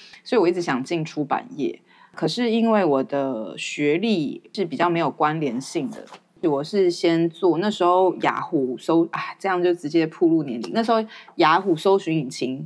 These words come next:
还是，那时候还是以雅虎为主，然后我就做那个关键字广告文案这样子，做了大概，换了两个公司，大概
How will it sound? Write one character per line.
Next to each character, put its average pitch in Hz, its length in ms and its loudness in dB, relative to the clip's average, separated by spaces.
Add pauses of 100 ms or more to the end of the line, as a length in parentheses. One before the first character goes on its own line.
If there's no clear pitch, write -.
(120)
还 131 160 0
是， 202 140 0
那 196 120 0
时 185 60 0
候 180 60 2
还 156 120 2
是 185 100 -4
以 151 120 2
雅 135 160 2
虎 151 140 0
为 135 140 0
主， - 240 -8 (560)
然 151 140 0
后 170 80 4
我 160 80 2
就 160 120 0
做 165 240 2
那 151 120 -2
个 139 180 -6
关 151 240 0
键 151 300 -2
字 135 380 -8 (240)
广 - 180 -8
告 143 200 0
文 123 260 -2
案 139 260 -4
这 - 120 -12
样 - 180 -10
子， - 160 -20 (100)
做 196 220 2
了 156 160 2
大 160 140 -2
概， 156 520 0 (460)
换 240 180 2
了 190 60 2
两 139 180 2
个 131 80 -6
公 156 220 -2
司， 160 160 -4
大 165 140 2
概 160 200 0